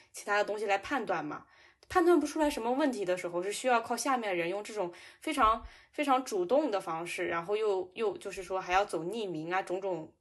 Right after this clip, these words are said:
这个方式去 report 这个人有多大问题，然后这个问题可以大到要把这个人换掉，我觉得还蛮神奇的。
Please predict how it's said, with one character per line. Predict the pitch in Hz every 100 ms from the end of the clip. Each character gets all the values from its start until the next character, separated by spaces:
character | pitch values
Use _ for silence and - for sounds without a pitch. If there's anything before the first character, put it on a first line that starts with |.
| _
这 | -
个 | -
方 | 180
式 | 185
去 | 190 202
report | 180 170 262
这 | 180 185
个 | 180
人 | 160 - _
有 | 160
多 | 151 180
大 | 180 160 175
问 | 202 170
题， | - - - -
然 | 208
后 |
这 | 220
个 | 247
问 | 233
题 | 214
可 | 202
以 | 214
大 | 208 208
到 | 190
要 | 180
把 | 156
这 | 175
个 | 185
人 | 202
换 | - 302
掉， | 180 160 - _ - -
我 | 208
觉 | 262
得 |
还 | 277
蛮 | 262 156
神 | - 170
奇 | -
的。 | -